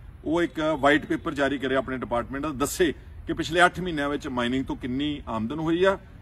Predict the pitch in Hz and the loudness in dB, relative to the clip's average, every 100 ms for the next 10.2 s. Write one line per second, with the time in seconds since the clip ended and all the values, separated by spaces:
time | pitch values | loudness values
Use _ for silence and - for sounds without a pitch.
0 | - - 156 151 135 135 143 160 156 208 | -12 -8 -6 2 6 6 6 2 -2 0
1 | 131 - 151 156 156 120 123 143 147 151 | 0 4 2 2 0 -4 0 0 0 2
2 | 131 135 139 143 147 151 135 147 151 147 | 0 0 -2 -4 -4 -6 -4 -2 -2 -4
3 | - - - - 127 131 139 - - 139 | -12 -18 -18 -6 2 2 2 -2 -2 4
4 | 143 170 180 160 160 - 143 139 156 160 | 4 4 0 -2 -2 -2 -2 -2 -2 -6
5 | 147 135 - - - 110 113 151 143 139 | -6 -6 -10 -14 -12 -6 0 2 2 -2
6 | 117 135 135 131 - 113 107 101 - - | -2 -6 -4 -6 -6 -4 -2 -4 -8 -4
7 | 117 101 85 87 80 101 131 - - - | 0 0 -2 -8 -8 -8 -8 -12 -18 -18
8 | - - - 131 165 151 147 160 147 135 | -18 -12 -6 2 2 4 0 -2 -4 -2
9 | 127 120 131 127 131 135 117 113 110 127 | -2 0 0 0 -2 -4 -2 -2 -2 -6
10 | 120 123 | -4 -8